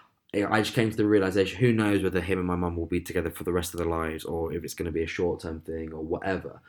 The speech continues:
But the realisation was, if I really am serious about making the relationship that I have with my own mum better, then that comes with accepting her life as it is now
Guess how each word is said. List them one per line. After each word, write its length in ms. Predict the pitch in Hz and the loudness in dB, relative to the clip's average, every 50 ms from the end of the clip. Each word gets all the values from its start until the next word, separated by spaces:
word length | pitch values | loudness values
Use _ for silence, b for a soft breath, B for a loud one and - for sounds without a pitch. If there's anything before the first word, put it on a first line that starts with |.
| B B B B B B | B B B B B B
But 120 | - 104 98 | 2 2 4
the 80 | 101 | 4
realisation 680 | 98 104 104 104 101 95 92 107 101 101 98 - 95 92 | 4 4 2 4 2 2 4 4 4 4 2 0 -2 -2
was, 360 | 92 90 90 90 87 87 - | 0 0 0 0 -2 -2 -4
if 100 | 92 92 | -4 -2
I 80 | 95 98 | 0 2
really 460 | 98 95 98 104 104 101 95 98 95 | 2 4 6 6 6 6 6 4 2
am 100 | 90 92 | 0 0
serious 300 | 90 - 95 92 90 87 | -2 0 0 0 0 0
about 200 | - 87 80 73 | -2 -4 -4 -2
making 460 | 90 90 90 87 - - 87 85 82 | -2 0 -2 -2 -2 -6 -8 -6 -4
the 100 | 82 85 | -2 0
relationship 440 | 85 85 85 87 82 - - 85 67 | 0 2 0 0 -2 -2 -4 -4 -6
that 100 | 58 - | -6 -8
I 40 | - | -6
have 200 | 85 82 78 82 | -6 -6 -6 -6
with 100 | 82 82 | -8 -6
my 160 | 85 82 82 | -6 -4 -4
own 260 | 82 80 80 78 80 | -4 -4 -6 -6 -8
mum 440 | 82 85 82 82 82 78 80 78 78 - | -8 -6 -6 -6 -6 -6 -8 -10 -6 -4
better, 540 | 90 87 87 87 - - 69 60 60 - - B B B B B B B B B B B B _ _ _ _ - | -4 -4 -4 -4 -6 -6 -6 -6 -8 -10 -12 B B B B B B B B B B B B _ _ _ _ -16
then 380 | 92 92 - 95 92 95 95 | -6 -2 0 0 0 0 0
that 200 | 95 95 - - | -2 -2 -4 -4
comes 320 | - - 101 95 95 92 95 | -4 -2 0 0 0 0 2
with 140 | 95 90 90 | 2 2 2
accepting 840 | 85 - - - - 78 - - - 95 90 87 87 87 85 85 - _ - | 0 -2 -2 -2 -2 -2 -2 -4 -2 -2 -2 0 0 -2 -4 -6 -8 _ -10
her 280 | - - 92 92 90 90 | -6 -2 0 0 2 4
life 320 | 90 90 87 85 82 - - | 4 4 2 0 -2 -4 -4
as 140 | 85 82 - | -4 -2 -2
it 100 | - - | -2 -2
is 140 | 87 85 85 | -2 -2 -2
now 460 | 90 87 87 87 87 87 110 123 | -2 -2 0 0 0 -2 -2 -6